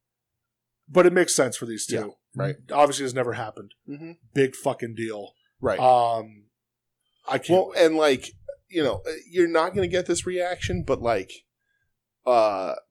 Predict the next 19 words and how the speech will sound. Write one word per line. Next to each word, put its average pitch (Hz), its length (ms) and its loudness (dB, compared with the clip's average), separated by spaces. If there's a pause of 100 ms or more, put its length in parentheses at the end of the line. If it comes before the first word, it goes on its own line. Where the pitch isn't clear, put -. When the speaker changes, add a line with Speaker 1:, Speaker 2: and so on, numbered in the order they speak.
(200)
Speaker 2:
like, 143 220 2
this 170 220 2
match 185 360 -2
doesn't 135 380 -2
have 147 320 -2
to 160 80 -4
be 165 140 -4
great. 156 400 -4 (180)
Speaker 1:
No, 262 220 -4
it - 40 -18
doesn't. 202 200 0
Speaker 2:
Because, 127 760 2
like, 113 300 0
in 139 140 -2
the 143 80 0
same 151 340 0
way 139 220 0
that, 123 260 0
like, 107 260 -2